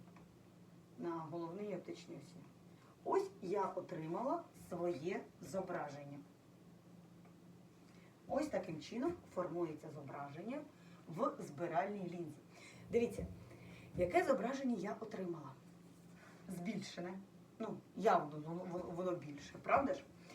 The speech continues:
Е, перевернуте, тому що стрілочка вверх ногами. І дійсне, тому що в мене реальні промені йшли, реально промені зар-, заломилися, і вони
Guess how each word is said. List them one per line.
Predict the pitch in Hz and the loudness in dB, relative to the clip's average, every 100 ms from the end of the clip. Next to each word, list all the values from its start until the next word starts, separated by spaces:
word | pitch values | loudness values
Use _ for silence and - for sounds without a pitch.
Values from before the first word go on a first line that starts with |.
| - - - - - | -14 -14 -14 -6 4
Е, | 175 165 165 - - | 6 8 4 -2 8
перевернуте, | 294 349 254 196 165 165 - 196 - - - | 12 12 12 10 8 2 -2 -2 -2 -8 0
тому | - 226 | 4 4
що | - | 2
стрілочка | - 233 214 175 - - 151 - - | 0 2 2 2 0 -6 -6 -8 -4
вверх | 170 208 208 | 2 4 4
ногами. | 180 151 143 190 - - - - - - - - - - - - - - | 2 2 0 -4 -6 -14 -16 -16 -18 -18 -16 -16 -16 -16 -16 -16 -16 0
І | 262 302 302 | 4 4 2
дійсне, | 185 156 247 233 - - 160 147 - - - - - | -2 4 6 6 0 -6 -6 -6 -10 -16 -20 -18 2
тому | 240 262 | 6 8
що | 233 170 | 6 0
в | 156 | 0
мене | 214 247 233 - - - - - | 4 6 4 -2 -16 -18 -6 0
реальні | 220 262 262 185 170 170 | 6 8 8 8 4 0
промені | - 208 185 175 170 | 0 0 2 2 0
йшли, | 165 - 208 247 320 349 - | -2 -4 -2 2 2 0 -2
реально | 190 196 190 175 160 147 | 2 4 6 4 0 -4
промені | 196 190 170 156 | 0 0 0 -2
зар-, | 147 143 127 - 175 226 | 2 4 4 -2 -2 8
заломилися, | 226 190 165 151 139 196 - 339 - - - - - | 8 8 0 -2 -2 -4 2 2 2 -12 -18 -6 6
і | 269 - | 6 6
вони | 175 202 277 | 0 2 2